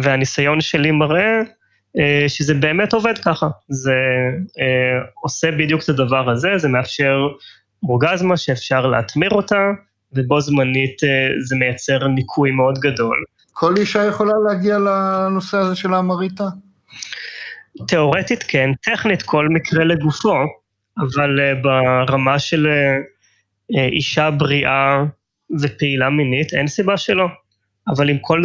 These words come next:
Speaker 1: כמו כל דבר, יש אנשים ש-, שזה בא להם יותר בקלות ופחות בקלות,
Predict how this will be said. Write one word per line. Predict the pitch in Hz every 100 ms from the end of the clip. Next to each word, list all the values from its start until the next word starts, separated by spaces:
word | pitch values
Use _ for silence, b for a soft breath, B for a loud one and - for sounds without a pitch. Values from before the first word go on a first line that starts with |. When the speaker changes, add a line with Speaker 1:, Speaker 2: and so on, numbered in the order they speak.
| 170
Speaker 1:
כמו | 160 165
כל | - 180 165
דבר, | 165 214 226 220 226 B B B 165
יש | 156
אנשים | 185 180 208
ש-, | - 147 131 - 151
שזה | 160 143 139
בא | 143
להם | 151 151
יותר | 135 135 156 147
בקלות | 143 147 156 151
ופחות | 139 127 185 190 226
בקלות, | - 151 131 156